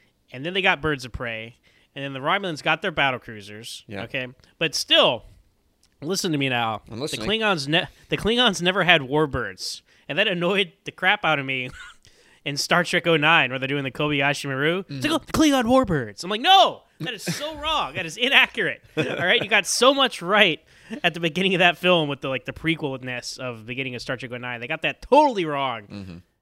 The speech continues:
Speaker 1: it, it, this is all, it's all interesting how it's all kinda tied together, and they kinda flip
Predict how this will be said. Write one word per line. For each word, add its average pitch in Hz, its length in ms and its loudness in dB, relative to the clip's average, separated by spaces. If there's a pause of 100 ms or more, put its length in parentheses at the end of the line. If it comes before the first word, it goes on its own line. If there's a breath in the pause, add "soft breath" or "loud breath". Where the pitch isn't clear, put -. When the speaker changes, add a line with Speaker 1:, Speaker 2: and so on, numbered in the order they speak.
(680)
Speaker 1:
it, 170 300 -14 (100)
it, 180 220 -6
this 180 160 -8
is 202 60 0
all, 226 100 6
it's 175 160 0
all 233 180 4
interesting 165 380 -4
how 151 100 -2
it's 139 100 -2
all 151 120 2
kinda 135 240 -4
tied 143 220 2
together, 127 240 -2
and 131 60 -6
they - 40 -12
kinda 139 160 -4
flip 143 320 -6